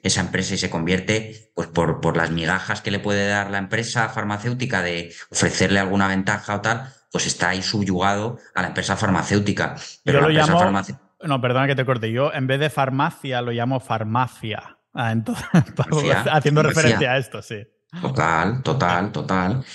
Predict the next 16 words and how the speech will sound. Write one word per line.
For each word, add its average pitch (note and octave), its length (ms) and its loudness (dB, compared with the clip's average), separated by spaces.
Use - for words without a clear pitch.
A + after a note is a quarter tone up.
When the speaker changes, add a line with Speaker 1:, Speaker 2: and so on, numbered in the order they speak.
Speaker 1:
En F#2+ 120 6
donde F2 220 2
vuelves F#2 300 2
dependiente G#2+ 840 -2
a F#2+ 80 0
la G2 120 0
persona A2+ 460 0
de, G#2+ 180 -2
de E2 120 -8
sustancias A2+ 840 0
y G2+ 140 -2
la F2+ 220 0
conviertes F2+ 520 0
en, G#2 200 2
en F2+ 260 -6
un, F#2+ 340 0